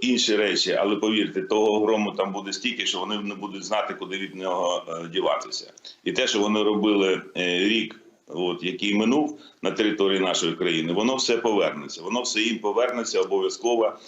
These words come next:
і вон-, і вони будуть страждати від того, що вони затіяли двадцять четвертого лютого двадцять другого року, розпочавши, от, о-, оцю, е, активну фазу своїх дій. Хоча вони розпочали її ще й триста років вже з гаком.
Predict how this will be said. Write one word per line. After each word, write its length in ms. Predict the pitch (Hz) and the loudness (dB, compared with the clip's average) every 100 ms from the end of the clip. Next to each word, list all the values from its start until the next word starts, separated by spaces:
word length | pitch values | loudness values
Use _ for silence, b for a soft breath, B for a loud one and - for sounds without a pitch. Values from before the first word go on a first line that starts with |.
| B - | B -2
і 120 | 113 | 0
вон-, 200 | 107 - | 0 -2
і 80 | 110 | 0
вони 280 | 117 135 120 | 2 4 2
будуть 300 | 98 98 92 | 2 0 -2
страждати 580 | - 101 104 98 87 87 | -2 0 0 0 -2 -4
від 200 | 90 - | -6 -2
того, 240 | 120 110 | 0 0
що 180 | 92 98 | 0 0
вони 360 | 98 92 98 92 | 0 0 -2 -2
затіяли 640 | 95 92 110 101 92 85 | -4 -2 0 2 2 0
двадцять 340 | 82 95 92 | 0 0 0
четвертого 500 | - 98 92 90 92 | -2 0 0 0 2
лютого 360 | 98 107 95 92 | 2 2 4 2
двадцять 300 | 82 90 87 | 2 0 0
другого 360 | 87 87 92 92 | -2 0 2 2
року, 280 | 104 92 | 2 0
розпочавши, 720 | 80 76 82 - 92 - 82 80 B B B | -4 -6 -4 2 2 0 -4 -8 B B B
от, 280 | 92 92 - - _ - | 0 0 -4 -20 _ -2
о-, 220 | 92 82 | 0 0
оцю, 500 | 87 - 117 110 95 76 | -2 0 4 4 4 2
е, 440 | 90 87 87 85 - - | 2 4 2 0 -2 -4
активну 540 | 113 - 143 113 101 | -4 0 2 4 2
фазу 460 | 95 120 120 95 92 | 2 2 2 0 -2
своїх 460 | 92 98 95 - | 0 2 0 -4
дій. 220 | 71 67 - | -8 -10 -8
Хоча 260 | 87 107 | -2 0
вони 300 | 107 110 117 | 2 2 4
розпочали 680 | 101 95 - 95 90 95 98 | 2 0 0 0 2 2 2
її 240 | 92 85 85 | 2 2 2
ще 200 | - 85 | 2 0
й 40 | |
триста 440 | 80 87 85 - | 0 -4 -4 -2
років 320 | 82 76 80 76 | -2 -2 -6 -8
вже 140 | 71 | -8
з 140 | 78 76 | -6 -2
гаком. 300 | 64 - | -4 -4